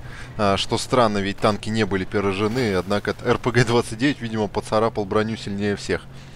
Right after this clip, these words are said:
А, практическое исследование, а, подтвердило высокий уровень защиты Т девяносто против указанных выше противотанковых средств. Необходимо понимать, что пробитие брони выстрелом Р П Г двадцать девять было достигнуто, а, все-таки пробило,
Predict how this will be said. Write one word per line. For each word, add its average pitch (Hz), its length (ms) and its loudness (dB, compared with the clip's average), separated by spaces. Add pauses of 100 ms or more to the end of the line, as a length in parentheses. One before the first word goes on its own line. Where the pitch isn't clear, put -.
(320)
А, 101 160 4
практическое 131 720 0
исследование, 131 720 0
а, 113 300 2
подтвердило 127 760 2
высокий 110 440 -2
уровень 113 240 -2
защиты 110 300 -2 (100)
Т 123 200 -2
девяносто 117 520 -2
против - 340 -6
указанных 117 560 2
выше 110 260 -2
противотанковых 113 1040 0
средств. 101 380 -2 (320)
Необходимо 131 520 2
понимать, 135 420 0
что - 220 -4
пробитие 120 500 0
брони 120 300 0
выстрелом 117 500 -2
Р 113 60 0
П 127 140 -4
Г 123 140 0
двадцать 117 320 -6
девять 143 240 0
было 110 340 2
достигнуто, 120 960 2
а, 101 240 4
все-таки - 380 -10
пробило, 113 560 0